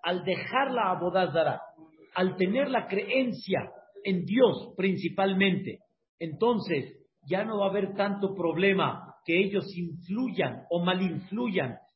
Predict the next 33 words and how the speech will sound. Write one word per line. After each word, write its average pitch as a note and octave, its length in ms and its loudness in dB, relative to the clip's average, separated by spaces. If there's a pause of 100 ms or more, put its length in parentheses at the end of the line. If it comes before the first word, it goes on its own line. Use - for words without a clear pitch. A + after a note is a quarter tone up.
(120)
al E3 220 2
mal F3+ 180 0
Isra-, D#3+ 340 -6
al, C#3+ 140 -2
al D3+ 320 -4
Am F3+ 200 0
Israel, E3+ 560 0 (500)
pero B3+ 480 4 (840)
con D#3 140 0
la D3+ 140 -4
condición D#3 960 -4 (100)
de C#3+ 160 -4
que D3+ 100 -6
no F#3 380 -4
puedes G3 380 -2
tener F#3+ 480 -4
un E3 300 -8
pacto G3 480 -2
con D3 260 -4
ellos G#3+ 420 0 (580)
de A3 480 2 (380)
Ahabá, C3 840 -4 (260)
un F3 240 -4
pacto F#3 380 0
de C#3+ 400 2 (760)
tú F#3+ 160 2
en D3+ 120 -2
tu D3+ 100 -8
lado, G#3+ 640 2
yo F#3 100 2
en F3+ 100 -4
el D#3 160 -4
mío, B3 600 -6